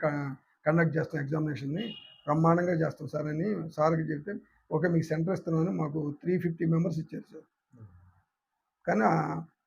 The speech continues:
హండ్రెడ్ పర్సెంట్ సక్సెస్ చేయగలిగాం సార్. అప్పటి నుంచి ఇప్పటి వరకు ఎయిట్ ఇయర్స్ నుంచి కూడా మేము ఎగ్జామ్ సెంటర్ చేస్తాం, కండక్ట్ చేస్తాము. ఒక చిన్న ప్రాబ్లం కూడా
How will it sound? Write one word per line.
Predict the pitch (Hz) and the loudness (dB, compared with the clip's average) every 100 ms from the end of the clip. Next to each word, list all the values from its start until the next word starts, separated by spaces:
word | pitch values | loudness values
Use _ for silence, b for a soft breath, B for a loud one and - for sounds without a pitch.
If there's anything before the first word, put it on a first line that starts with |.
| 156 | 0
హండ్రెడ్ | 185 208 180 | 6 6 6
పర్సెంట్ | 190 196 - | 0 -2 0
సక్సెస్ | 170 175 160 | 0 0 -2
చేయగలిగాం | 151 135 131 127 - | -2 -6 -8 -10 -14
సార్. | 196 - - _ _ - | -18 -18 -20 _ _ -2
అప్పటి | 156 - 202 | 0 4 4
నుంచి | 208 202 | 4 0
ఇప్పటి | 170 180 | 0 2
వరకు | 180 180 170 | 2 4 6
ఎయిట్ | 180 196 | 6 6
ఇయర్స్ | 196 202 | 4 4
నుంచి | 190 175 | 0 -4
కూడా | 175 208 | -4 -4
మేము | 214 165 147 139 139 _ _ _ - | -4 -4 -6 -8 -10 _ _ _ -6
ఎగ్జామ్ | 156 156 180 | -4 0 -2
సెంటర్ | 170 170 165 | -2 -2 0
చేస్తాం, | 160 160 - 135 | 0 -2 -6 -4
కండక్ట్ | 160 165 165 | 0 2 2
చేస్తాము. | 156 165 180 240 - _ - | -2 -2 -4 -6 -10 _ -10
ఒక | 165 165 160 156 - | 0 2 2 0 0
చిన్న | 185 202 202 | 2 2 4
ప్రాబ్లం | 165 160 160 | 2 2 0
కూడా | 156 | 0